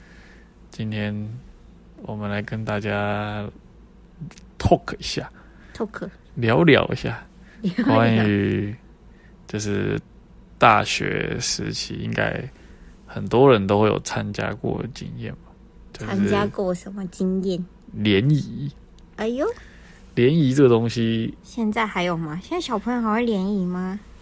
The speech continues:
Speaker 1: 应该据我所知还是会啦，就是
Speaker 2: 我就那个左滑右滑就好了。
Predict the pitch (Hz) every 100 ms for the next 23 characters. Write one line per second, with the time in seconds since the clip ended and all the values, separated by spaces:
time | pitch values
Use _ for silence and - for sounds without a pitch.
0 | - - - 156 143 139 139 143 139 -
1 | 135 117 - - - 117 - 113 117 -
2 | 117 - - 147 - - - - - 202
3 | 170 135 131 120 240 233 233 220 196 -
4 | 180 175 165 202 240 214 196 151 214 208
5 | 202 156 -